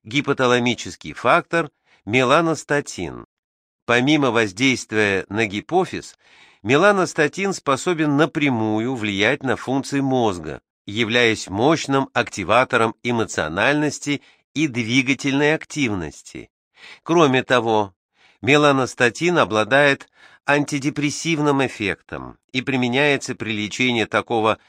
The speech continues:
нейродегенеративного заболевания, как болезнь Паркинсона,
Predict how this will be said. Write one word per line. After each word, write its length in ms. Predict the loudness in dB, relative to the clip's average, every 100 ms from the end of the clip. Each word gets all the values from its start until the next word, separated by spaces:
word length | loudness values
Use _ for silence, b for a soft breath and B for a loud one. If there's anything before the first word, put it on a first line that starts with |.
| b b -6
нейродегенеративного 1700 | 0 4 4 4 4 2 -4 -8 -2 2 4 2 0 -2 0 0 -2
заболевания, 880 | -4 -2 -2 2 2 2 0 0 -4 _ _ _
как 240 | -4 -2
болезнь 500 | -2 0 0 0 -2
Паркинсона, 960 | -2 -4 -2 -4 -2 -2 0 0 -4